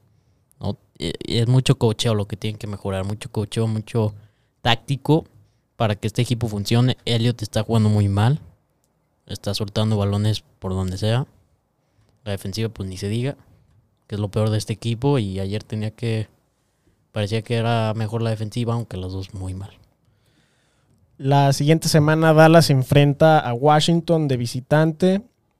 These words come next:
Speaker 2: Esteban, ¿quién crees que se gane el partido? Me imagino.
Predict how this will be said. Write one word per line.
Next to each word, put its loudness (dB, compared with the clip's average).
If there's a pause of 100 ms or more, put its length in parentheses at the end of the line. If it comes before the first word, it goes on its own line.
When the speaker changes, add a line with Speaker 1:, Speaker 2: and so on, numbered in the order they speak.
(100)
Speaker 2:
Esteban, 2
¿quién -2
crees 0
que 0 (420)
se -6 (180)
gane 0
el -2
partido? 0
Me -2
imagino. -2